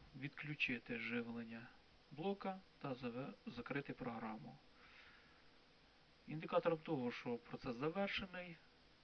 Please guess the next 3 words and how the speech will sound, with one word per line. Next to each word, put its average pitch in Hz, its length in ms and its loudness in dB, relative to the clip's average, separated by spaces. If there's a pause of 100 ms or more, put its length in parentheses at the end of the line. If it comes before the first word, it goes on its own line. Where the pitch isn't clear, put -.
(2250)
панель 131 360 4
виконання 233 600 -2
процесу 165 680 -4